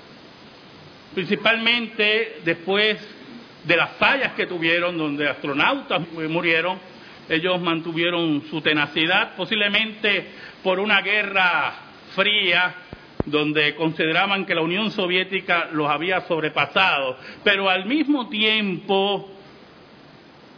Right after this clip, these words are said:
con el ímpetu, con la sabiduría, la sagacidad y la atención, la cual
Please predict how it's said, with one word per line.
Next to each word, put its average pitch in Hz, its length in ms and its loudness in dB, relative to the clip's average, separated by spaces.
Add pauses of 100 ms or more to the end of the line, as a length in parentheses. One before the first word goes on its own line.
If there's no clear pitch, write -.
(120)
con 151 240 -2
el 151 140 0
ímpetu, 254 1160 0 (2250)
con 175 400 2
la 160 360 2 (260)
sabiduría, 196 1300 2
la 147 160 -2
sagacidad 165 920 2 (280)
y 233 120 4
la 220 180 4
atención, 247 1080 2 (1000)
la 135 160 -2
cual 190 520 2